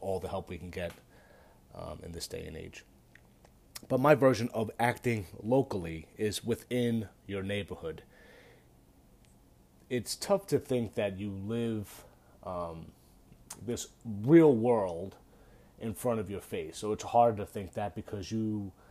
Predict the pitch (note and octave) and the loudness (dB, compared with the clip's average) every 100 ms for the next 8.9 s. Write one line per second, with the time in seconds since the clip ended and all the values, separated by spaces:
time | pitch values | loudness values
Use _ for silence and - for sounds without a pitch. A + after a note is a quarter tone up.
0 | - - - - - - - B2 B2+ A#2 | -20 -20 -20 -20 -20 -20 -8 -4 -2 -2
1 | A2+ A2 G#2 G2+ G2 G2 - - F#2+ - | -2 -4 -4 -6 -4 -6 -6 -4 -4 -6
2 | - - - _ - A2+ G#2 G2+ G2 F#2 | -14 -20 -20 _ -6 -2 -2 -2 -6 -10
3 | - - - D#3 - C3+ B2 B2+ A2 A2 | -18 -10 6 6 6 4 4 2 0 -4
4 | A2+ - - A#2+ G#2 F#2 - - A2+ G2 | -4 -4 -4 -4 -4 -4 -2 0 0 0
5 | F2 G2+ A#2 C3 D3 D3 - C3 B2 G#2+ | -2 -2 0 0 0 -2 -2 -4 -2 -6
6 | F#2+ G2+ F#2+ - - - - - - F#2 | -4 -4 -4 -8 -20 -20 -20 -20 -12 -10
7 | F2+ F2+ F2 - - A#2 - G#2+ A2 A2 | -8 -8 -10 -10 -6 -6 -4 -2 -2 -2
8 | - A2 G#2+ - G2+ G2+ - G2 F#2+ | -4 -4 -4 -6 -8 -10 -8 -6 -6